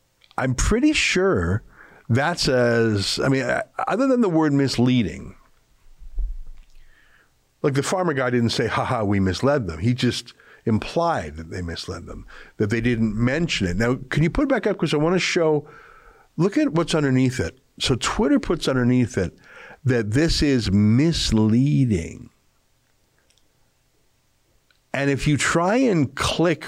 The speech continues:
retweet on the original, this is a photograph of the original, it won't let you do it.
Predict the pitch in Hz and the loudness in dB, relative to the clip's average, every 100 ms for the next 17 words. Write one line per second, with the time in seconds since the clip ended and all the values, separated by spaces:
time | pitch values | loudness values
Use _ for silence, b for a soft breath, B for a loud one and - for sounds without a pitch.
0 | - 131 110 123 151 135 - 156 156 127 | -8 0 2 4 2 0 -2 0 2 0
1 | 123 120 117 113 131 107 85 76 B B | 0 0 2 2 0 -2 -6 -8 B B
2 | - 135 - 117 101 120 117 92 85 80 | -4 0 2 0 0 0 0 0 -2 -4
3 | - - - - - - B B B B | -10 -12 -12 -14 -18 -20 B B B B
4 | B B _ _ _ - 175 175 175 151 | B B _ _ _ -2 2 2 2 0
5 | 131 110 135 101 | 0 0 0 0